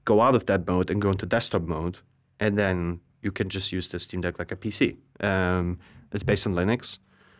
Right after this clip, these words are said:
and it just has a desktop, it has folders, it has <laughs> everything a P C does. And, um, 'cause you have these trackpads, you can generally use it like a P C. It's, and it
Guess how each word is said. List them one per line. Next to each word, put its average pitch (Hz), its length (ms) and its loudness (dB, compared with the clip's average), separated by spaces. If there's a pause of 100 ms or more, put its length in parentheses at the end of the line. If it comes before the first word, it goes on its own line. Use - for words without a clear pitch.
(360)
and 101 500 2
it 101 180 -8
just - 140 -4
has 104 180 2
a 104 60 0
desktop, 98 540 -2
it 98 100 -4
has 98 220 -2
folders, 85 540 -2
it 101 120 0
has 92 280 -2 (340)
<laughs> - 360 -12
everything 107 420 4
a 139 40 4
P 147 140 2
C 165 160 2
does. 92 280 0 (460)
And, 120 340 4 (220)
um, 113 380 2 (280)
'cause 156 180 0
you 180 60 4
have 160 280 2
these 131 240 2
trackpads, - 640 -2 (260)
you 110 140 -2
can 110 400 0 (320)
generally 117 380 6 (100)
use 120 140 2
it 90 40 2
like 85 200 -2
a - 40 -8
P 87 140 -8
C. - 160 -6
It's, 92 400 -4
and 120 100 4
it 127 120 2